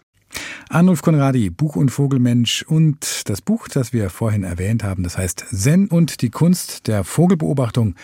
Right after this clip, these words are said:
erschienen bei Kunstmann. Auch über eine Woche nach dem Brandanschlag auf die Synagoge in Oldenburg wird noch immer nach dem Täter gesucht. Wieder ein Anschlag auf die Juden in Deutschland. Von wem der ausgeht, das wissen wir noch nicht.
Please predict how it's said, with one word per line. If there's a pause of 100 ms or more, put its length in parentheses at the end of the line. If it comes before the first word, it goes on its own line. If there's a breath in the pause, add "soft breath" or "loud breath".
(220 loud breath)
erschienen
bei
Kunstmann. (1200 loud breath)
Auch
über
eine
Woche
nach
dem
Brandanschlag
auf
die
Synagoge
in
Oldenburg
wird
noch
immer
nach
dem
Täter
gesucht. (580 loud breath)
Wieder
ein
Anschlag
auf
die
Juden
in
Deutschland.
Von
wem
der
ausgeht,
das
wissen
wir
noch
nicht.